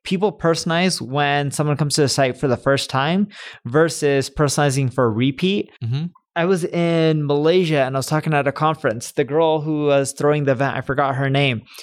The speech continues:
Speaker 1: but she ran personalization at one point at Walmart.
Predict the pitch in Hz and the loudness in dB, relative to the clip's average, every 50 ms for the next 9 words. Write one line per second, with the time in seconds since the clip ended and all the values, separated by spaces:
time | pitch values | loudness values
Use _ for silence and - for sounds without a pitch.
0 | - _ _ - 160 151 - - 190 180 185 180 170 156 165 - 165 160 160 - | -20 _ _ -2 0 0 0 0 0 2 2 2 0 -2 0 0 0 0 0 0
1 | 156 147 139 123 113 143 147 156 - - 156 135 127 - 120 123 131 135 139 143 | -2 -2 -2 0 2 2 2 2 2 0 -2 -2 -2 -2 -2 0 0 0 0 0
2 | 143 131 - 135 131 127 127 123 - - 123 123 110 - 131 135 139 139 127 107 | 0 -2 -2 0 0 2 0 0 -2 -2 -2 -2 -2 0 0 0 2 2 0 -2
3 | 92 - | -4 -4